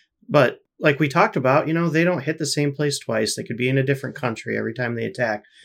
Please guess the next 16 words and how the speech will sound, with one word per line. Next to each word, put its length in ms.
So, 160
like, 220
even 280
if 140
you 80
kill 300
all 140
of 60
these 220
things, 400
like, 220
you're 100
not 200
gaining 340
that 280
recognition, 920